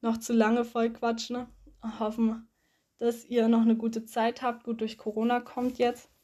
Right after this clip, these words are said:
Und wir hoffen natürlich, dass wir euch dann alle bei den Schulungen sehen oder spätestens bei den Turnieren.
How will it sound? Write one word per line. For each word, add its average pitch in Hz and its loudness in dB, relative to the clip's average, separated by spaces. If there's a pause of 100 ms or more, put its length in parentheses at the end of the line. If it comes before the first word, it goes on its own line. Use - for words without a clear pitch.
(720)
Und 202 -2
wir 196 0
hoffen 202 2
natürlich, 196 -2
dass 190 -4
wir - 2
euch 196 -2
dann 196 -8 (100)
alle 202 2 (1080)
bei 196 0
den 196 2
Schulungen 226 4
sehen 202 0
oder 185 -2
spätestens - -8
bei 196 -6
den 196 -6
Turnieren. 208 -4